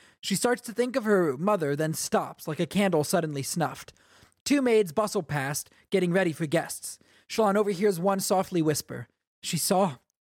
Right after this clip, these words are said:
Poor thing was in the room when it happened. Hasn't spoken a word in five months. The master killed his own wife and her lover." Shallan thinks that because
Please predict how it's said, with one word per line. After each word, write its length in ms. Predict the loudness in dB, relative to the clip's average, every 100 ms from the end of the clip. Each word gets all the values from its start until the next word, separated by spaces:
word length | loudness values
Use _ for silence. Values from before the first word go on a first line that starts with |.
| -4
Poor 160 | -2
thing 160 | 0 0
was 120 | 0
in 60 | 2
the 60 | 0
room 180 | 2 2
when 100 | 0
it 60 |
happened. 460 | -2 -2 -4 -6 -10 -20 _ _
Hasn't 320 | -4 -2 0 -2
spoken 380 | 2 2 2 -2
a 40 |
word 260 | 2 2 0
in 80 |
five 360 | -2 0 0 0
months. 400 | -2 -2 -6 -12 -14 _ -8
The 80 | -2
master 400 | 0 0 -4 -4
killed 240 | 0 2
his 120 | 2
own 180 | 2 2
wife 320 | 2 2 -2
and 100 | -6
her 120 | -2
lover." 360 | 0 -2 -4 -16 _ _ _ _ _ -12
Shallan 360 | -2 0 0 4
thinks 200 | 6 10
that 160 | 10
because 300 | 12 12 12